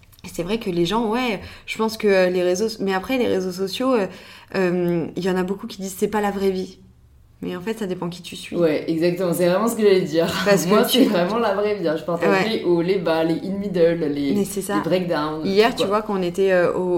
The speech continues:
Speaker 1: au contrat, euh, genre... Euh, enfin, au, euh, à,
Speaker 2: Un
Speaker 1: à la
Speaker 2: truc
Speaker 1: master-,
Speaker 2: pro, ouais.
Speaker 1: à la masterclass, euh,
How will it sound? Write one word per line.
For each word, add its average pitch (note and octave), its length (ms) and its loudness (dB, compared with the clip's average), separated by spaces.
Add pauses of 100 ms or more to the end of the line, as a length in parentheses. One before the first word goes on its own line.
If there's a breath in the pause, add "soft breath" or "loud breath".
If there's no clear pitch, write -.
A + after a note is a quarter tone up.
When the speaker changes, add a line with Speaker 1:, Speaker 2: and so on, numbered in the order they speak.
Speaker 1:
au E3+ 40 -2
contrat, F3+ 480 -4
euh, F3+ 100 0
genre... F3+ 240 -6
Euh, E3 420 -4 (140)
enfin, F3 220 -4
au, D#3 580 -2 (240)
euh, D3+ 240 -8
à, D#3 180 -10
Speaker 2:
Un C#3 480 -4
Speaker 1:
à E3 40 -2
la F3 80 2
Speaker 2:
truc F#3 40 2
Speaker 1:
master-, F#3 320 0
Speaker 2:
pro, - 200 -12
ouais. C#3 200 -6
Speaker 1:
à - 80 -4
la F#3 100 2
masterclass, G3 680 -4
euh, E3 640 0